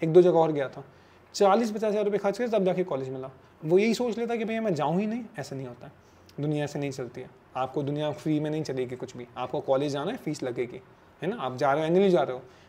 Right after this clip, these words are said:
वहाँ भी तीन लाख चार लाख रुपये लग रहे हैं ना, पन्द्रह साल, पाँच साल के आपके पन्द्रह लाख बीस लाख लग रहे हैं। It's an investment, है ना? At the end of the day, रिटर्न देता है आपको, अच्छे कॉलेज प्लेसमेंट अच्छे होते हैं, ठीक है? चलो, इसके बाद ऑफिशियल नोटिफिकेशन का ध्यान रखना।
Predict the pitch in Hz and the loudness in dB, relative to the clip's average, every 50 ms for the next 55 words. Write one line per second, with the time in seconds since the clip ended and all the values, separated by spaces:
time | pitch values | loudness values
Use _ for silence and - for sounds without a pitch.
0 | _ _ _ 123 123 151 156 190 185 180 185 180 180 190 170 175 175 - 175 185 | _ _ _ -4 -4 -2 0 0 0 0 -2 -2 -4 -4 -4 -4 -4 -2 0 2
1 | 180 180 175 175 175 180 247 294 - - 147 147 151 156 156 - 165 151 - 151 | 2 2 2 0 -2 -6 -8 -10 -8 -8 -6 -4 -4 -4 -4 -4 -8 -6 -4 -6
2 | 147 147 - - 156 151 151 165 151 147 - 151 - 135 135 143 147 147 147 143 | -6 -6 -4 -4 -4 -4 -2 -4 -6 -6 -6 -8 -8 -6 -6 -4 -4 -4 -4 -6
3 | 139 - 156 147 - 156 143 139 147 170 214 - - - - - - - _ - | -8 -8 -10 -10 -10 -10 -12 -12 -14 -16 -18 -20 -20 -20 -20 -20 -20 -20 _ -12
4 | 196 - 285 - 170 156 135 143 139 - - 127 113 - - - _ - _ _ | -10 -8 -6 -6 -4 -4 -4 -4 -6 -8 -10 -12 -14 -16 -20 -20 _ -20 _ _
5 | _ _ _ _ - 196 254 208 165 165 165 170 175 170 202 214 240 220 185 151 | _ _ _ _ -6 -4 -2 -2 -2 0 0 0 0 0 -2 -2 0 -2 -2 -2
6 | 156 170 170 156 143 139 135 165 156 143 131 - - 139 131 - - 170 - 151 | -2 -4 -4 -2 -4 -4 -6 -6 -8 -8 -10 -8 -8 -10 -8 -4 -4 -4 0 0
7 | 143 135 135 127 - 143 139 135 - 165 156 143 131 - - 156 131 123 - 123 | 0 0 -2 -6 -4 -6 -6 -4 -4 -6 -6 -6 -8 -8 -8 -8 -8 -8 -10 -16
8 | 135 - - - - 185 220 - - - - - - - - - - - - - | -20 -20 -18 -2 -2 0 0 0 -8 -14 -8 -6 -6 -6 -6 -10 -20 -20 -20 -20
9 | - - 220 214 - 262 220 226 226 226 226 - - - - - - _ _ _ | -6 -6 -6 -2 -2 2 4 4 4 4 2 -6 -18 -20 -20 -20 -20 _ _ _
10 | _ _ _ _ _ _ _ _ - - - _ _ _ - 170 175 - 240 202 | _ _ _ _ _ _ _ _ -20 -20 -20 _ _ _ 4 4 6 4 -2 -4
11 | - 254 233 202 190 185 190 - - 196 190 175 185 165 139 135 131 131 131 - | -2 -4 -2 -2 0 0 -2 -2 -2 -4 -2 -2 -4 -4 -4 -6 -8 -8 -8 -10
12 | - 127 | -12 -14